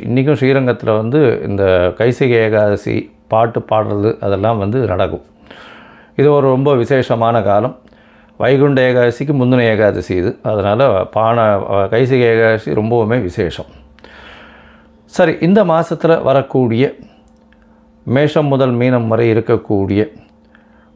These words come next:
பலன்கள் என்ன? இந்த மாசத்தில் வரக்கூடிய பலன்கள், உங்களுக்கு வரக்கூடிய சந்திராசிரம நாட்கள் என்னென்ன அப்படின்றத ஒண்ணொண்ணா வருஷப்படுத்தி பார்க்கலாம். அதற்கு முன்னாடி நீங்க என்னுடைய,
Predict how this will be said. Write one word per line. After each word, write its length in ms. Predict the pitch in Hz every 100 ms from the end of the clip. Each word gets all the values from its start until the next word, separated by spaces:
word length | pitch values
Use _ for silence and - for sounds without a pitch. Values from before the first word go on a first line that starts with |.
| -
பலன்கள் 400 | 117 135 143 117
என்ன? 320 | 104 104 107 - - -
இந்த 200 | - 110
மாசத்தில் 460 | 117 123 131 123 117
வரக்கூடிய 600 | 113 107 110 113 104 98 -
பலன்கள், 440 | 110 117 104 95 - - - - _
உங்களுக்கு 400 | - 120 127 110
வரக்கூடிய 520 | 110 113 113 120 107 92
சந்திராசிரம 540 | 104 110 143 131 - 92
நாட்கள் 380 | 98 98 - 92
என்னென்ன 400 | 95 104 92 87 -
அப்படின்றத 560 | 104 101 101 104 87 - - - - - - _ -
ஒண்ணொண்ணா 440 | 110 143 139 127 113
வருஷப்படுத்தி 500 | 104 98 - 101 110
பார்க்கலாம். 440 | 104 110 135 147
அதற்கு 280 | 127 117 123
முன்னாடி 340 | 131 143 147
நீங்க 260 | 127 123 117
என்னுடைய, 680 | 110 110 104 98 92 90